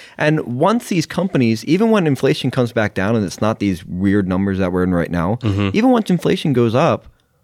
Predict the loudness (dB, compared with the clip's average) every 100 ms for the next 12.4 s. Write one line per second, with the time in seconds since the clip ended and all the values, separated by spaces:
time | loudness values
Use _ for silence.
0 | _ 0 2 2 0 0 0 -2 -2 -2
1 | 2 2 2 0 0 -2 0 2 4 2
2 | 0 -2 _ _ -4 0 2 4 4 4
3 | 2 2 2 2 2 2 2 4 4 2
4 | -2 -10 -20 _ _ -6 -2 -2 -4 -8
5 | 0 2 2 2 0 -6 -16 _ -2 2
6 | 2 2 2 0 -2 0 2 0 0 -2
7 | -2 -2 -2 -4 -2 -2 -4 -6 -4 -4
8 | -4 -4 0 0 0 -4 -6 -4 -6 0
9 | 0 0 -2 -4 -6 -10 -4 0 0 0
10 | -4 -6 -8 0 0 2 2 2 4 4
11 | 6 6 4 2 -4 -4 -4 -2 2 4
12 | 4 2 -2 -6